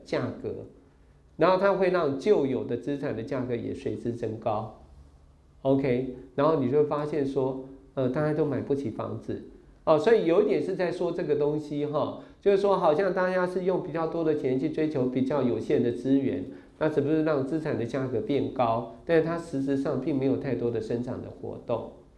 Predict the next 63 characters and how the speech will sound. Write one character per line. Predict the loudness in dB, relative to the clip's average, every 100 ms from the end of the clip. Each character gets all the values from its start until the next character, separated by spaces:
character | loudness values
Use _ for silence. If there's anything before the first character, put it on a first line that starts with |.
| _ _
哦。 | -6 -6 -8 -20 -20 -20 _
然 | 6
后 | 6
他 | 6
会 | 4
认 | 2 4
为 | 2
说， | 4 2 2 0 -10 -4
任 | 0 2
何 | 4
一 | 4
方 | 4 2
的 | 2
利 | 0 0
得 | 0 0
只 | 0
是 | -2
其 | -2
他 | 0 2
人 | 0
损 | 0 -2
失 | 0 -2
财 | 0
富 | 0 0
的 | -2
重 | -4 -4 -2
分 | 0 0
配 | -2 -4
的 | -4
效 | -6 -4 -4 -4
果， | -8 -8 -10 -18 -20 -20 -16 -4
哦， | 0
他 | 2
们 | 4
会 | 2
举 | 2 0
出 | 0 2
一 | 4
些 | 2
例 | 2 0 0
子 | -4
啊， | -4 -4 -6 -8 -18 -14
啊， | -6 -2
比 | 2
如 | 4
说， | 4 4 4 2 -2 -8 0
那 | 2
这 | 2 0
家 | 0 0
公 | 0 0
司 | -2 -2
之 | -2
所 | 0 2
以 | 2 2 0 -2
能 | -2
够 | 0 2
卖 | 0
比 | 0 0
较 | 0
高 | 0 0
的 | 0
价 | 0 -4
格， | -4 -4 -4 -4